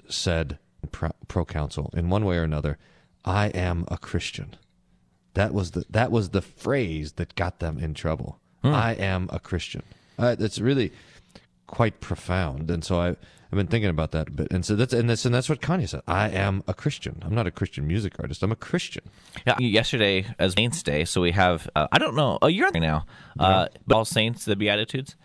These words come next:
Speaker 1: Yep.
Speaker 2: Okay. So, um, and so,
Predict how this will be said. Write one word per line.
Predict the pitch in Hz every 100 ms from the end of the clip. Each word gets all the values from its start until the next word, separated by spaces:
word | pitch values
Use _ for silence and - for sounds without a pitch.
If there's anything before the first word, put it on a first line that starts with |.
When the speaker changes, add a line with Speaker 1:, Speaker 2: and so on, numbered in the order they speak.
| - - -
Speaker 1:
Yep. | 101 113 - -
Speaker 2:
Okay. | 101 82 - - -
So, | - 143 131
um, | 127 127 117 107 101 - - -
and | 147
so, | - 190